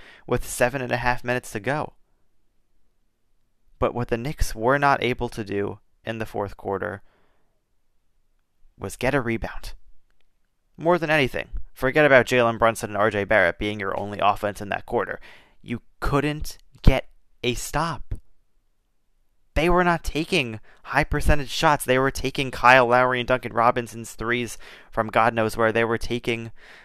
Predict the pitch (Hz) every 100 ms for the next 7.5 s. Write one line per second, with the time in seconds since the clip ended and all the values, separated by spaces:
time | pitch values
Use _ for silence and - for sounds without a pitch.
0 | - - 123 131 123 123 110 117 117 110
1 | 123 123 117 110 110 - - - 127 120
2 | - 117 101 - - 104 117 98 95 -
3 | - _ - - - - _ _ _ _
4 | _ _ _ _ _ - 160 151 139 -
5 | 185 190 127 147 156 160 131 107 135 120
6 | 95 92 107 - 131 123 123 120 - 113
7 | 101 117 - 98 98